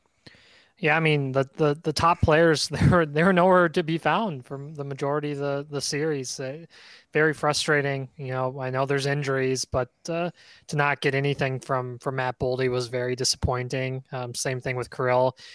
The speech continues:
I know he's not getting help on his line, but that was, <laughs> that was just tough because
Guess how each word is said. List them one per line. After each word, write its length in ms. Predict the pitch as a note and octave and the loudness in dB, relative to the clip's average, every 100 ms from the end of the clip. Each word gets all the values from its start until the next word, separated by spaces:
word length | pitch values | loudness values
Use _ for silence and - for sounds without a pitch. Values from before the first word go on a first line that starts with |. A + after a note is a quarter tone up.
| - C#3+ | -10 0
I 40 | |
know 140 | C3+ | 2
he's 120 | C3+ C3+ | 4 2
not 140 | C3+ | 0
getting 320 | C3+ B2+ B2 | 0 -2 -4
help 280 | C3 C3+ - | 0 0 2
on 160 | B2 B2 | 0 0
his 180 | A#2+ B2 | -4 2
line, 500 | D#3 D3 C3+ C3+ B2+ | 4 4 2 -2 -2
but 240 | C3 A#2+ _ | -4 -4 _
that 180 | D3 C#3+ | -6 -4
was, 260 | C3+ - - D#3+ - | -4 -6 -6 -8 -8
<laughs> 240 | - - - | -20 -14 0
that 100 | D3+ | 2
was 120 | D#3+ | 4
just 200 | E3+ - | 2 2
tough 260 | D#3+ C#3+ - | 2 2 -2
because 500 | C3+ C#3 B2+ - | -2 0 0 -2